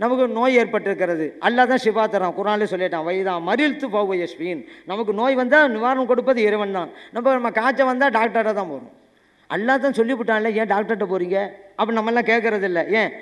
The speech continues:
நம்மளும் ஒரு தெளிவான சிந்தனையில இருக்கிறோம். அல்லாஹ் செய்யறான், நேரடியா செய்ய மாட்டான், தன்னோட அடியார்கள் வச்சு செய்வான். எதுவாக இருந்தாலும், மழை அல்லாஹ் தான் தர்றான்,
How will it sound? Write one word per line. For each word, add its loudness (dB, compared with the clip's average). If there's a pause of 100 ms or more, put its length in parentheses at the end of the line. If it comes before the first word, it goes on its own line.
(120)
நம்மளும் -2
ஒரு -2
தெளிவான 0
சிந்தனையில 0
இருக்கிறோம். -2 (260)
அல்லாஹ் 2
செய்யறான், 0 (260)
நேரடியா 2
செய்ய -2
மாட்டான், -8 (200)
தன்னோட -2
அடியார்கள் 0
வச்சு -10
செய்வான். -16
எதுவாக 4
இருந்தாலும், -8
மழை 6
அல்லாஹ் 4
தான் 0
தர்றான், -2